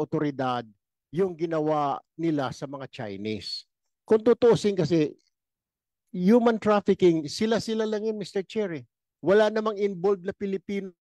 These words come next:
paihan doon eh. Puro mga foreigner, Vietnamese, Thailander, Chinese, Korean.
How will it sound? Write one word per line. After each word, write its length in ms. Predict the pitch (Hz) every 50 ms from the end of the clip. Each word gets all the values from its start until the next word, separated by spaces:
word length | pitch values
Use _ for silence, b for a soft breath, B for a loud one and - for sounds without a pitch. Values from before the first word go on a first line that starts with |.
| _ _ _ _ _ _ _ _ _
paihan 400 | 175 160 175 175 170 180 180 185
doon 240 | 196 190 180 165 131
eh. 20 | - _ _ _ _ _
Puro 320 | - 214 214 214 214 208 180
mga 240 | 196 190 196 165
foreigner, 640 | - - 190 185 175 175 175 170 180 190 190 151 120
Vietnamese, 880 | 113 127 147 147 135 - _ - 185 196 196 196 185 185 175 - - -
Thailander, 960 | - 143 135 135 143 147 165 180 185 190 196 190 170 180 180 180 175 175 151 - _ _ _ _ _ _ -
Chinese, 640 | 151 147 165 175 190 196 190 185 180 180 160 - -
Korean. 720 | - 160 147 143 160 185 190 185 175 160 151 151 147 151